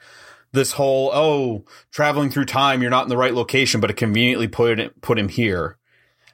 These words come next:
And between that and the Predacon stay, like, staying on Earth slash using the island and the Children of the Vox staying on the planet, like, it does leave everything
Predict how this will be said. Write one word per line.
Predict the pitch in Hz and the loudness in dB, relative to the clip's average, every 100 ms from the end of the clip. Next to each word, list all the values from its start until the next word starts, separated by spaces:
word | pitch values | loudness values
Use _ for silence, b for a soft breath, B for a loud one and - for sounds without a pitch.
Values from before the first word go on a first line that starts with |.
| _ | _
And | - 123 113 110 - - - _ _ 143 | -2 0 0 -2 -4 -8 -18 _ _ -4
between | 160 160 262 233 | -2 0 0 0
that | 165 165 156 151 | 0 2 2 2
and | 139 | -2
the | |
Predacon | - 151 147 135 | 0 0 0 -2
stay, | - 135 131 131 | 0 2 2 0
like, | 120 117 107 - | 0 0 0 -2
staying | - 131 | -2 0
on | 123 | 2
Earth | 120 120 | 2 2
slash | - 123 110 127 | 0 -2 0 0
using | 123 120 | 0 0
the | 110 | 0
island | 107 120 123 120 117 113 104 | 0 2 2 2 0 0 0
and | 107 107 | 0 0
the | 98 101 101 - | 0 0 0 -4
Children | - 127 | -2 0
of | 113 | 0
the | |
Vox | 107 120 123 | 0 0 0
staying | - 117 | -2 0
on | 113 110 | 0 -2
the | |
planet, | 98 113 113 107 B B - | -2 -2 -2 -4 B B -4
like, | 135 | -2
it | 143 | 0
does | 208 214 | 0 0
leave | 170 180 151 | 0 -2 0
everything | 143 151 151 131 | -2 -2 -2 -4